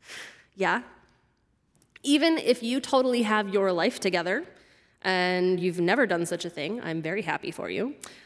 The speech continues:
Um, but people have dreams like this all the time, where they've completely forgotten about some big responsibility just when someone turns and asks them,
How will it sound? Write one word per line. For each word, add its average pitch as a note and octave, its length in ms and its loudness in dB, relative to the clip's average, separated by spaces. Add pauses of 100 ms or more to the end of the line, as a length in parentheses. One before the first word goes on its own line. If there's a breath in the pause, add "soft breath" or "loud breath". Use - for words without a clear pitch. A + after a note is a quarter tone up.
(180 loud breath)
Um, F#3 480 -2 (420)
but E4+ 140 0
people A#4+ 220 0
have F4+ 200 2
dreams C#4+ 400 6
like G3 220 0
this F#3+ 240 -6
all G3+ 140 -6
the G3 100 -14
time, G#3+ 540 -8 (420 soft breath)
where G3+ 140 0
they've G3+ 180 4
completely A3+ 420 2
forgotten G3+ 440 0
about F3 240 -2
some G3+ 220 0
big G3 280 2
responsibility F#3 1040 0 (420 loud breath)
just - 480 0 (220 soft breath)
when G#3 120 2
someone A#3 360 4
turns A#3+ 500 2
and G#3 120 2
asks G#3 400 -4
them, F#3 340 0